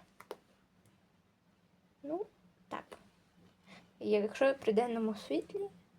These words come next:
ось, то є різниця. А з оцим, ось, бачите,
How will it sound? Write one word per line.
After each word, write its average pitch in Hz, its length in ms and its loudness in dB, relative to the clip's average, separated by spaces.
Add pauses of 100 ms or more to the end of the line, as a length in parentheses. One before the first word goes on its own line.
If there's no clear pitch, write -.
(1000)
ось, 220 300 -8
то 214 100 -2
є 214 420 -2
різниця. 196 520 -8 (420)
А 220 140 -2 (420)
з 214 140 -10
оцим, 277 420 -4
ось, 233 180 -10
бачите, - 400 -8